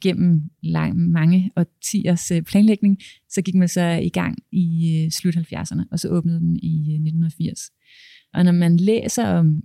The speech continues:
ja, som jeg nævnte der, med, om, øh, planerne for Strandparken, så taler de rigtig meget om sådan et økologisk blik på naturen, og at,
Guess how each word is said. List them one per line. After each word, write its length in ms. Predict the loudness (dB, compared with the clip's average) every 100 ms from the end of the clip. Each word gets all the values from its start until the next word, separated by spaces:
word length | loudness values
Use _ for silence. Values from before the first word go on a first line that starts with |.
| _
ja, 100 | -4
som 140 | 0 2
jeg 80 | 4
nævnte 300 | 4 2 -2
der, 160 | -2
med, 160 | 0 2
om, 240 | 2 2
øh, 180 | 0 -2
planerne 400 | -2 0 2 2
for 200 | 2 -2
Strandparken, 680 | -2 -2 -2 0 -2 0 -2 -4 -20 _ _
så 120 | -8
taler 280 | -2 0 0
de 160 | 0 0
rigtig 180 | 0
meget 280 | 2 2 2
om 140 | 0 0
sådan 140 | -2
et 140 | -4 -6 -6
økologisk 600 | 0 0 2 0 -2 -6 -16 -14
blik 200 | -4 -4 -4 -2
på 60 |
naturen, 640 | 0 0 -4 -4 0 0 0 -2
og 220 | -2 0
at, 260 | -4 -6